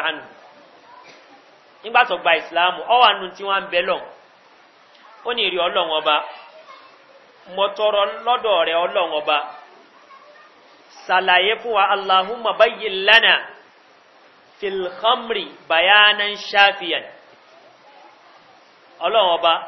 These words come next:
mo bẹ̀ ọ́ nípa ọtí, ṣàlàyé fún wa àlàyé tó jẹ́ pé yóò wò wá, n tí ń dá wa láàmú lọ́kàn, yóò wò wá sàn.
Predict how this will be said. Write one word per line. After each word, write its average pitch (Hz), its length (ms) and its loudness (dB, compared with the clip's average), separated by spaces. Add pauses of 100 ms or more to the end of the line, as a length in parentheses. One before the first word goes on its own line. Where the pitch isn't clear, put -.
(560)
mo 185 220 -8
bẹ̀ 165 220 -10
ọ́ 180 220 -2
nípa 220 340 0
ọtí, 190 400 -4 (1600)
ṣàlàyé 175 540 -2
fún 226 180 -12
wa 202 120 0
àlàyé 175 480 -2
tó 233 140 -6
jẹ́ 233 220 -6 (120)
pé 240 140 -8 (360)
yóò 233 360 -4
wò 175 220 -8
wá, 165 340 4
n 196 220 -10
tí 226 140 -12
ń 214 120 -18
dá 214 120 2
wa 180 220 4
láàmú 196 440 0
lọ́kàn, 180 340 -6
yóò 190 160 -4
wò 208 160 -2
wá 156 160 2
sàn. 151 240 -10